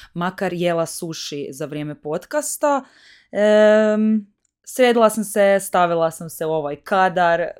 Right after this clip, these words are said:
u, na koji smo sad navikli, ja mislim, i svaka nova solo epizoda će biti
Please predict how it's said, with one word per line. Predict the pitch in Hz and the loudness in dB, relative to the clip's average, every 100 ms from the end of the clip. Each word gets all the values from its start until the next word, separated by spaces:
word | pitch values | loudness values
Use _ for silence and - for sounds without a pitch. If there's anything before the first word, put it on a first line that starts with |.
| _ _ | _ _
u, | 147 151 | -18 -16
na | 147 | -14
koji | 151 139 | -14 -14
smo | 151 | -14
sad | - 151 139 | -8 -8 -8
navikli, | 151 139 185 220 - 208 | -16 -12 -8 -8 -4 -4
ja | 190 | -4
mislim, | 185 185 - 180 180 170 - - _ | -8 -10 -12 -16 -14 -14 -18 -20 _
i | 170 | -12
svaka | - 165 165 175 | -6 -4 -4 -4
nova | 165 160 160 160 156 151 151 _ - | -6 -4 -4 -4 -4 -4 -6 _ -8
solo | - 185 165 165 | -4 0 2 2
epizoda | 156 - 131 151 156 147 143 - | 0 -6 -6 -2 -2 -2 -6 -6
će | - 139 | -8 -6
biti | 139 151 _ 147 139 | -6 -10 _ -10 -10